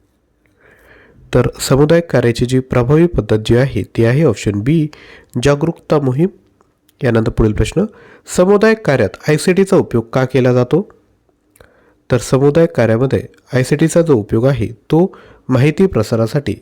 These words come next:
केला जातो. पुढील प्रश्न, समुदाय कार्यासाठी नीड असेसमेंटचे महत्त्व काय आहे?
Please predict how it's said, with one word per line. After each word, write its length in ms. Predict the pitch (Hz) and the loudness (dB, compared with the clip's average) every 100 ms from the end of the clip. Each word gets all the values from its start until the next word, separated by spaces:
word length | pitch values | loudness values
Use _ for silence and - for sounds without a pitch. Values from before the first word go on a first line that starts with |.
| _ | _
केला 200 | - 104 104 | -2 0 0
जातो. 260 | 104 147 196 - _ _ _ _ _ _ _ _ _ _ _ _ | 0 0 -2 -10 _ _ _ _ _ _ _ _ _ _ _ _
पुढील 160 | 120 107 | -2 0
प्रश्न, 340 | 113 110 175 208 _ _ _ _ _ _ _ _ | -2 -2 -4 -6 _ _ _ _ _ _ _ _
समुदाय 420 | - 175 190 220 220 | -4 0 2 2 2
कार्यासाठी 640 | 139 135 123 170 135 104 135 | 0 0 0 -2 -2 -2 -2
नीड 240 | 160 185 | 2 2
असेसमेंटचे 640 | 131 - 120 131 123 123 120 | 2 0 -4 -2 -2 0 0
महत्त्व 340 | 117 117 120 | 0 0 -2
काय 160 | 117 117 | 0 0
आहे? 240 | 110 165 | 0 -2